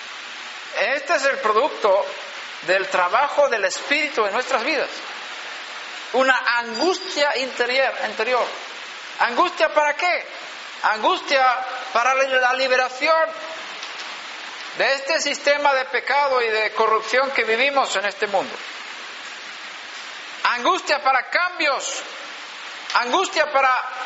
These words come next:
eh, desarrollo espiritual personal y angustia para la familia, para los hijos y angustia para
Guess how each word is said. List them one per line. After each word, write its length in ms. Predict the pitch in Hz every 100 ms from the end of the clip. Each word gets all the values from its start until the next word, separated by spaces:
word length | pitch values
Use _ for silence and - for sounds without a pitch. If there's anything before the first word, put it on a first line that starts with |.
| - - - - - - -
eh, 120 | 175 - - 160
desarrollo 680 | 220 220 226 226 311 320
espiritual 680 | 285 - 262 240 254 269 294 247 - - -
personal 680 | - 208 - 214 233 285 330 - - - - - - - - 170
y 60 |
angustia 540 | 196 208 349 - 311 285
para 280 | 277 254
la 140 | 233 208
familia, 580 | 202 208 277 330 294 -
para 160 | 233
los 200 | 220 -
hijos 400 | 339 359 254 226 - - - - - - - - - - - - - - - - - - - - - - - -
y 80 |
angustia 440 | 196 202 311 302 277
para 320 | 240 233 220